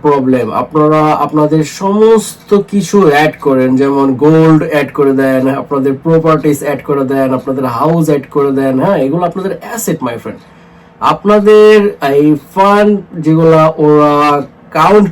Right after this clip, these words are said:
করে, যে কাউন্টের মধ্যে আসে, যে সেটা হচ্ছে যে আপনাদের যে ব্যাংক স্টেটমেন্ট, আপনাদের যে ব্যাংক ব্যালেন্স, এগুলা, my friend।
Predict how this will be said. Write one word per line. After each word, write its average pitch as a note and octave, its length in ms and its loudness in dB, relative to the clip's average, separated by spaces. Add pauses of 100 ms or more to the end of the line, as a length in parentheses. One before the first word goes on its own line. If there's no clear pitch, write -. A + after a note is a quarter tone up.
করে, A#2 220 -2 (240)
যে C3 80 0 (200)
কাউন্টের G3+ 540 2
মধ্যে C#3+ 260 0 (160)
আসে, B2+ 260 -8 (240)
যে B2+ 120 0 (680)
সেটা F#3 260 -2
হচ্ছে G#3 180 0 (100)
যে D3+ 60 4 (140)
আপনাদের D3+ 480 2 (220)
যে B2+ 120 -2 (1000)
ব্যাংক D#3+ 220 2 (160)
স্টেটমেন্ট, A#2+ 680 -4 (640)
আপনাদের C3+ 380 -2 (100)
যে C#3 80 -2 (180)
ব্যাংক D3+ 240 2 (180)
ব্যালেন্স, C3+ 540 -2 (360)
এগুলা, D#3 340 -2
my G2 160 -10
friend। - 180 -20